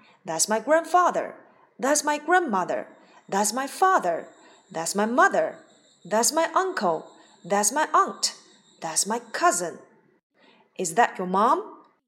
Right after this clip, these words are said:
Is that your father? Is that your grandfather? Is that your grandmother? Is that your uncle? Is that your aunt?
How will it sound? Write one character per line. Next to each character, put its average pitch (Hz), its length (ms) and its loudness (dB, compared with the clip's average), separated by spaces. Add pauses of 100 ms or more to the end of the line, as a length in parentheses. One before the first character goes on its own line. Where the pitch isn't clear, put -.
(300)
Is 160 220 -8
that 185 200 -2
your 180 100 -8
father? 220 640 2 (460)
Is 175 220 -4
that - 260 -4
your 180 200 -2
grandfather? 220 800 0 (500)
Is 190 160 -2
that - 260 0
your 190 120 -4
grandmother? 233 760 0 (480)
Is 185 140 -2
that - 280 0
your 202 220 -4
uncle? 226 560 0 (400)
Is 170 140 -4
that - 280 0
your 180 160 -2
aunt? 247 440 -2